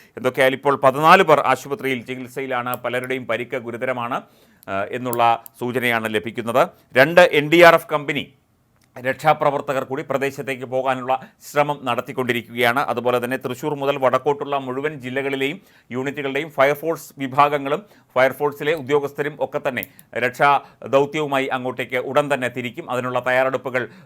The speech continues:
നടന്നു വരികയാണ്. വയനാട് വലിയൊരു ദുരന്ത ഭൂമികയായി മാറിയിരിക്കുന്നു. ഇന്ന് പുലർച്ചെ,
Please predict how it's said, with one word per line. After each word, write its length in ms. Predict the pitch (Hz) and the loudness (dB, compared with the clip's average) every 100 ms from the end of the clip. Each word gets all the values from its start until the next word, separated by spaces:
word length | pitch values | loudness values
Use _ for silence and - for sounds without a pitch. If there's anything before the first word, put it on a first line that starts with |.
| - | -6
നടന്നു 340 | 113 117 131 | -2 0 -2
വരികയാണ്. 580 | 143 123 120 117 113 151 - _ - | -4 -4 -6 -6 -6 -8 -12 _ -2
വയനാട് 320 | 110 127 131 | 0 2 2
വലിയൊരു 320 | 127 135 151 | 0 -2 -4
ദുരന്ത 380 | 135 135 151 175 | -2 2 2 4
ഭൂമികയായി 800 | 165 117 180 214 233 190 160 147 | 2 0 0 0 0 0 2 0
മാറിയിരിക്കുന്നു. 720 | 135 127 127 120 127 110 95 _ - | -2 -6 -8 -12 -12 -12 -14 _ -14
ഇന്ന് 240 | 117 135 | -10 -8
പുലർച്ചെ, 680 | 135 131 135 131 - 127 | -6 0 0 2 0 0